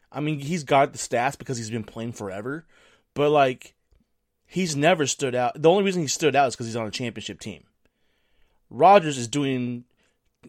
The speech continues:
championship M V P caliber numbers every single season, and they're not winning the team, and not winning championships. It has nothing to do with his play. It has to do with the fact the team can't get to the championship game.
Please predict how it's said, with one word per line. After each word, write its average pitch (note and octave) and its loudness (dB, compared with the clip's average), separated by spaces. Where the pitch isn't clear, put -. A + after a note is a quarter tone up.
championship E3 -2
M F3+ -2
V G3+ -2
P D#3 -4
caliber C#3+ 0
numbers B2+ -4
every C#3+ 0
single A#2+ -6
season, G#2 -8
and C#3 -6
they're F3+ -2
not F3 -2
winning C#3 -4
the - -12
team, C3+ -8
and C#3 -8
not D#3+ 2
winning D#3+ -2
championships. C3 -6
It C#3 -2
has F3 2
nothing F#3 0
to G2+ -12
do C#3+ 0
with G2+ -2
his C3+ -4
play. G2 -14
It B2 -6
has E3 -2
to D#3+ -10
do E3 0
with F#3 -4
the A#2+ -8
fact D#3 -4
the A#2 -8
team D3 -8
can't B2+ -8
get B2 -6
to A2+ -14
the F2+ -16
championship A2 -10
game. G2 -12